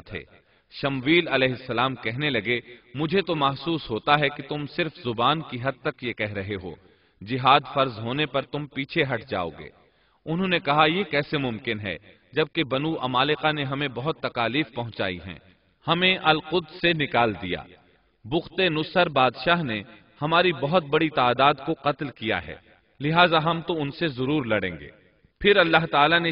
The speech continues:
شمویل علیہ السلام پر وحی نازل کی کہ جہاد فرض ہو چکا ہے۔ جب بنی اسرائیل نے یہ خبر سنی تو سوائے چند ایک کے سب نے جہاد سے منہ موڑ لیا، اور یہ وہی لوگ تھے جو کچھ دیر پہلے پختہ عہد و پیمان کر رہے تھے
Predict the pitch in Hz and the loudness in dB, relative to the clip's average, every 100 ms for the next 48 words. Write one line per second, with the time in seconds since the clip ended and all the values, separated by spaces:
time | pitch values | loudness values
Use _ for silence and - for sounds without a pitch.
0 | - 139 127 127 175 165 131 135 127 135 | -4 -4 -2 2 2 2 0 0 -2 -6
1 | 117 131 147 143 127 120 151 139 104 98 | 0 0 0 -4 -4 -4 -2 -2 -2 -2
2 | 151 - 110 - - _ _ 156 139 143 | -6 -6 -8 -10 -20 _ _ -2 0 2
3 | 139 139 139 123 127 101 120 - 120 98 | 4 2 0 -4 -4 -4 -6 -4 -6 -4
4 | 87 87 - _ _ _ _ 120 175 147 | -6 -10 -16 _ _ _ _ 2 2 4
5 | 156 165 147 - 131 160 160 156 143 131 | 0 0 0 2 6 6 4 0 0 0
6 | 135 143 127 - 123 151 135 156 - 170 | 0 0 -2 -8 -2 -2 -4 -14 -10 -8
7 | 156 175 165 170 160 - 175 175 135 143 | -4 2 6 6 4 0 0 0 0 0
8 | 151 135 120 110 120 _ 180 165 170 147 | 0 -2 -2 -2 -16 _ 0 0 -2 -2
9 | 139 135 131 131 151 139 156 131 104 98 | 0 4 2 0 -4 -2 -4 -2 -2 -2
10 | 92 82 76 90 _ _ 147 170 170 143 | -4 -6 -8 -20 _ _ 2 2 2 0
11 | 151 190 151 139 139 143 147 143 147 - | 2 2 4 2 0 0 0 0 -12 -6
12 | 135 165 180 - 151 165 160 139 160 160 | -4 -2 -4 -4 2 2 4 0 2 0
13 | 165 165 - 165 135 147 143 156 139 123 | 0 -10 2 2 2 -2 0 -4 0 0
14 | 120 151 165 127 107 120 151 147 | 2 0 0 -4 -2 -2 -2 -2